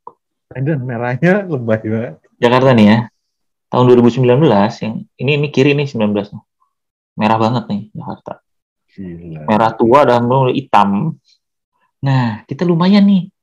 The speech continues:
Speaker 2: Di tengah-tengah ini nih April nih, dua ribu dua puluh.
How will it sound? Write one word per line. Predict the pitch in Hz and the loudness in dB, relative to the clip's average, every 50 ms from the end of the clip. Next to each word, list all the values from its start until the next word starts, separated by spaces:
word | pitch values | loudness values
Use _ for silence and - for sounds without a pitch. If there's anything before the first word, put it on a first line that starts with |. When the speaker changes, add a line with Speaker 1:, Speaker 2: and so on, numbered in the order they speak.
| _ _ _ _ _ _ _ _ _ | _ _ _ _ _ _ _ _ _
Speaker 2:
Di | - 131 135 | -10 -10 -8
tengah-tengah | - 139 143 135 135 143 147 151 | -6 -6 -8 -6 -8 -8 -8 -6
ini | 156 156 160 | -4 -4 -4
nih | 156 147 | -4 -4
April | 143 139 - 151 156 151 151 156 151 | -6 -4 0 0 2 2 2 0 -4
nih, | 143 139 - _ _ - | -8 -10 -12 _ _ -4
dua | 120 117 117 | -2 0 2
ribu | 117 117 117 | 2 2 2
dua | 117 117 117 | 2 0 0
puluh. | 123 127 123 117 113 113 | 0 -2 -2 -2 -2 -6